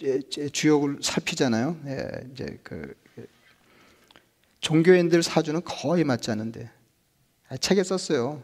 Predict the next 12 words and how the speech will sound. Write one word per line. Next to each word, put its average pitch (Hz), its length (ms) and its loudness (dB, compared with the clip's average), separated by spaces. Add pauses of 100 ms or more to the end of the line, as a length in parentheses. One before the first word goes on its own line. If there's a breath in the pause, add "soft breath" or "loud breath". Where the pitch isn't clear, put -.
책에. 131 420 -8 (500)
예. 127 140 -14 (1160)
종교인들 147 680 2
사주는 139 400 -2
거의 131 280 -2
맞지 110 260 -4
않는다. 120 320 -16 (3000 soft breath)
지금 147 220 -2
그 165 140 8
얘기하자는 151 420 6
건 143 100 2
아니고요. 113 460 0